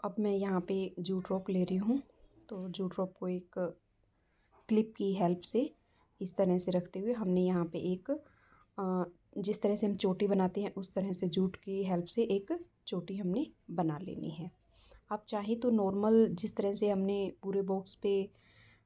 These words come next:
अ, जूट रोप को लगाया है उसी तरह से लगा सकते हैं, but ये मैं, मैं यहाँ पे उसको थोड़ा सा चेंज कर रही हूँ डिज़ाइन के लिए। तो इस तरह से पूरे जूट की चोटी हमने बना लेनी है।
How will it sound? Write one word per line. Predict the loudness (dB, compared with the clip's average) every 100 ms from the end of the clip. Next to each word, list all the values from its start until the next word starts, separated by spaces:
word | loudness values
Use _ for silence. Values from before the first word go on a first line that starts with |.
| _ -6
अ, | -2 0 0 -2 -4 -4
जूट | -2 0 2
रोप | 2 2
को | 0
लगाया | 0 2 2
है | 0
उसी | -2 -2 -2
तरह | 0 0
से | 4
लगा | 4 6 4
सकते | 2 -2 -4
हैं, | -2 -2 -4
but | -4 -2
ये | 0
मैं, | 0 0 -2 -2
मैं | -2 0
यहाँ | 0 0
पे | 0
उसको | -2 -4
थोड़ा | -8 -4 -2 -2
सा | -2
चेंज | -4 -4 -4 0
कर | 0
रही | 0 0
हूँ | 0
डिज़ाइन | 2 2 2 0
के | 0
लिए। | 0 -2 -4 -12 _ -8
तो | -6
इस | -2
तरह | 0 -2
से | -4 -14 -8
पूरे | -2 -2 -4 -8
जूट | -4 -4 -4
की | -6 -6 -8 _ _ -8
चोटी | -6 -4 -2
हमने | -2 -2
बना | -2 -2
लेनी | -4 -6 -6 -4
है। | -6